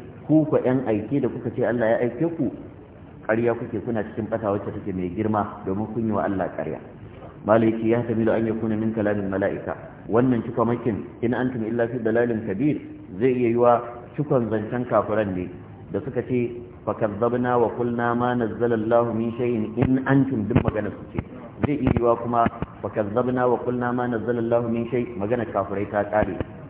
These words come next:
"In antum", magana ce ta khazanatuha, masu tsaron wuta. Bayan sun tambaye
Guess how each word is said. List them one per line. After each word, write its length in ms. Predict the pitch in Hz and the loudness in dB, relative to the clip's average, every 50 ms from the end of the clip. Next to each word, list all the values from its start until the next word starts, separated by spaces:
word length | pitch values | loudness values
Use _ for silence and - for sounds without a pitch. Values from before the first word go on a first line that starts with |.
| - | -2
"In 260 | - 127 131 131 139 135 | 0 2 2 2 2 2
antum", 480 | 131 135 156 170 165 - 160 143 120 110 | 2 2 2 2 2 2 2 2 4 4
magana 340 | 107 110 104 123 131 127 113 107 - | 4 2 2 2 2 2 2 0 0
ce 120 | 120 117 | 0 -2
ta 140 | - - 120 | -2 -2 -2
khazanatuha, 840 | - - 147 139 113 123 113 107 110 107 110 - 95 85 78 67 - - - - - - - - - - - - - - - - - - - | -2 2 4 4 4 4 2 2 0 -2 -4 -6 -8 -8 -8 -10 -10 -12 -14 -16 -18 -14 -6 -4 -4 -4 -4 -8 -12 -12 -16 -18 -16 -12 -6
masu 380 | 90 95 107 110 113 110 110 - | 0 4 6 6 6 6 2 0
tsaron 300 | - 123 110 107 107 107 | 0 0 0 0 0 -2
wuta. 280 | 104 104 110 104 101 - - - - - - - - - - - 87 | -4 0 2 2 2 2 0 -4 -10 -10 -8 -8 -8 -8 -10 0 4
Bayan 340 | 110 120 131 131 127 127 - | 6 6 6 6 4 2 -2
sun 120 | 139 139 123 | -4 -2 0
tambaye 320 | - - 113 104 117 - | 0 0 2 2 2 2